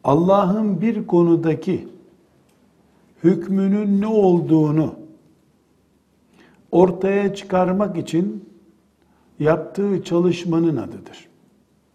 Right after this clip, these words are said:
İçtihat, Allah'ın bir hükmünün ortaya çıkması için alimin yaptığı çalışmanın adıdır.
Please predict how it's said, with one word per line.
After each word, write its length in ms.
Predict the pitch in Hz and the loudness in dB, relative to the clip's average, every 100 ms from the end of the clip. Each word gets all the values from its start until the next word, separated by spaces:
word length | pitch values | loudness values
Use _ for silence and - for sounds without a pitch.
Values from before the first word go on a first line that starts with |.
| _ _ _ _ _ _ _ _ _ | _ _ _ _ _ _ _ _ _
İçtihat, 720 | 113 - 139 113 147 175 - - _ _ _ _ _ _ _ _ _ _ - | -12 -2 0 2 0 -2 -12 -20 _ _ _ _ _ _ _ _ _ _ -2
Allah'ın 760 | 131 143 156 160 170 190 - - - _ _ _ _ - - | 0 4 4 2 0 -2 -6 -16 -20 _ _ _ _ -20 -2
bir 140 | 175 180 | 2 2
hükmünün 840 | 151 160 165 156 135 123 151 175 - _ _ _ _ _ _ _ _ _ | 2 0 0 -2 0 0 -2 -8 -16 _ _ _ _ _ _ _ _ _
ortaya 560 | 147 160 160 185 180 180 | 2 2 2 0 0 -4
çıkması 480 | - 170 160 - | -10 -2 -2 -2
için 480 | 170 123 117 120 - - _ _ _ _ _ _ _ _ _ | -6 -6 -8 -10 -12 -20 _ _ _ _ _ _ _ _ _
alimin 840 | 139 147 165 175 170 196 185 - - - 139 | 6 8 8 6 4 2 0 -6 -16 -8 2
yaptığı 580 | 156 160 - 190 202 | 2 2 -4 -4 -4
çalışmanın 680 | - 185 180 175 185 190 185 | -2 0 0 -2 0 2 2
adıdır. 480 | 117 101 98 - | -2 -8 -16 -20